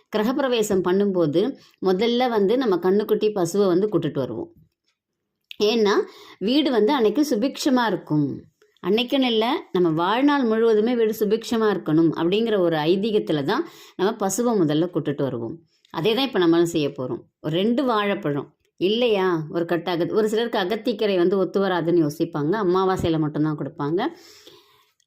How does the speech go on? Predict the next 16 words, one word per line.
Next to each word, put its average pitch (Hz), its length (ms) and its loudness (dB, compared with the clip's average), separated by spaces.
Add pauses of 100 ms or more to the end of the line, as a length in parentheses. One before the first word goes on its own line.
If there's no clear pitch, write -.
(100)
நீங்க 330 280 0
அரிசியும் 254 520 0
வெல்லமும் 202 400 2
கலந்து 185 640 0
பசுவுக்கு 190 520 -2
கொடுத்துட்டு 226 600 -2 (600)
உங்க 165 240 0
வேலையை 233 440 0
ஆரம்பிச்சு 208 640 0
பாருங்க 185 480 2 (100)
நம்பிக்கையோட. 170 1000 0
கண்டிப்பா 208 840 0 (680)
நம்ம 185 180 2
எல்லா 254 640 2
தெய்வங்களும் 220 880 2
குடியிருக்கக்கூடிய 214 800 2